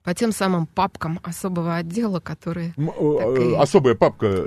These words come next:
Speaker 2: это
Speaker 1: особая
Speaker 2: Политбюро,
Speaker 1: папка
Speaker 2: по-моему.
Speaker 1: Поли-, ну, так,
Speaker 2: Мгм.
Speaker 1: грубо говоря, так она среди историков называется.
Speaker 2: Мгм.
Speaker 1: Так вот,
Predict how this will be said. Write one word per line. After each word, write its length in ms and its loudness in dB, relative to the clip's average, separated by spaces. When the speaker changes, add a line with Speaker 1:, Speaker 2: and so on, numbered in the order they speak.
Speaker 2:
это 160 4
Speaker 1:
особая 240 6
Speaker 2:
Политбюро, 300 4
Speaker 1:
папка 180 -4
Speaker 2:
по-моему. 120 -2
Speaker 1:
Поли-, 180 2
ну, 60 0
так, 120 2
Speaker 2:
Мгм. 80 -2
Speaker 1:
грубо 240 2
говоря, 320 2
так 220 -4
она 280 -4
среди 280 -6
историков 440 -6
называется. 640 -10
Speaker 2:
Мгм. 400 0
Speaker 1:
Так 140 -6
вот, 400 -2